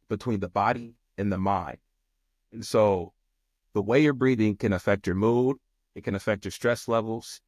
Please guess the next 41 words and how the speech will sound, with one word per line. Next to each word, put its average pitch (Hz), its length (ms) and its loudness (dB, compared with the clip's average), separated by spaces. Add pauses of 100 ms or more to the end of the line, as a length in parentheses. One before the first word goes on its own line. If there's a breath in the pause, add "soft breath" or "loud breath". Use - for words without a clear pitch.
(280)
and 117 160 -4
just 127 220 -2
your 104 100 -2
overall 107 420 0
health. - 420 -8 (800)
When 127 260 -2
we 147 480 0 (140)
are 107 80 -4
going 131 400 2
through 131 260 2
moments 120 460 -2
of 90 100 -6
stress 123 400 -2
or 110 80 4
anxiety, 117 640 0 (380)
it's 104 160 -2
super 156 440 0
normal 113 600 0 (260)
for - 160 0
you 120 140 2
to 113 80 0
have 117 260 -2
tension 107 540 -2
in 101 360 0
your 90 140 -4
chest, 110 580 0
in 95 140 -4
your 90 140 -4
neck, 110 480 0 (340)
or 104 160 2
in 104 100 0
your 92 120 -2
back. 95 360 -4 (560)
But 101 140 -6
this 113 180 -2
tension 123 600 -2 (560)
creates 123 400 0
a 107 80 -2
feeling 123 400 0
of - 140 -20
tightness 98 680 -4